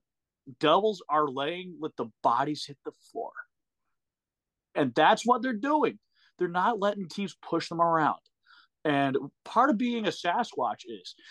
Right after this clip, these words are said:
you have to separate the puck carrier from the puck possessor. So if you think that Toronto's gonna push the Devils around, good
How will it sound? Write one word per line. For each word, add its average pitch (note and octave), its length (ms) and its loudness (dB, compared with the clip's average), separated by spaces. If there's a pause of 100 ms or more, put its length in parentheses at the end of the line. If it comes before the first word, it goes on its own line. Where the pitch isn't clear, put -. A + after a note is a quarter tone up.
(580)
you A#3+ 360 6
have F3+ 420 2
to E3+ 220 0 (720)
separate F#3+ 720 0 (300)
the D#3 60 -2
puck E3 300 0
carrier F#3 480 0 (720)
from D3+ 480 0 (240)
the C3+ 80 -10 (120)
puck C#3 280 0
possessor. C3+ 520 0 (640)
So B2 580 -2 (440)
if D#3 160 -4
you B3 160 4
think G3+ 440 2
that C#3 380 4
Toronto's C#3+ 460 2
gonna D3 180 -6
push D3+ 200 -6
the - 80 -18
Devils B2+ 340 -4
around, F#3 380 4 (760)
good F#4 360 4